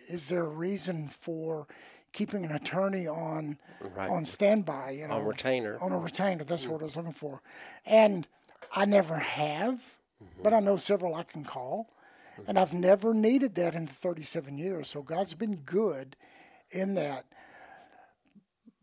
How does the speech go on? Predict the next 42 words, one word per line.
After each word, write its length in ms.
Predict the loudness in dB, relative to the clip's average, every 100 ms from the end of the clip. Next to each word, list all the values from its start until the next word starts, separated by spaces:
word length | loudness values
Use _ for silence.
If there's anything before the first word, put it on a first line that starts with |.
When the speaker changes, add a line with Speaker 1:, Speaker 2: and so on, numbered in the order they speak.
| 0
Speaker 1:
But 200 | 2 4
one 160 | 4
of 120 | 6
the 20 | 6
things 160 | 4 6
that 100 | 4
I 40 |
learned 420 | 4 2 2 0 -4 2
early 400 | 6 8 8 4
on, 520 | 0 -6 -6 -8 -12 -12 -14 -10
and 220 | -6 -6
I 60 | -4
went 320 | -4 -4 -4
to, 300 | -2 0 0
uh, 160 | -2 -6 -12 -20 -20 -8
when 120 | 0
I 40 | 0
was 160 | 2
thinking 220 | 0 0
about 220 | 0 0 0
starting 360 | 0 2 0
my 80 | -2
own 200 | -2 -2
practice, 520 | -2 -2 -2 -4 -6
and 100 | -4
I 60 | -4
had 180 | -4 -4
to 60 |
get 180 | -8 -6
a 120 | -6 -8 -14 -20 _
tax 320 | -8 -4 0 4
I 140 | 4
D 200 | 4 0
number, 540 | 2 2 0 0 -2
and 100 | -2
I 40 | -2
had 200 | -4 -4
to 60 | -6
do 40 |
all 140 | -4
that 80 | -4
other 120 | -6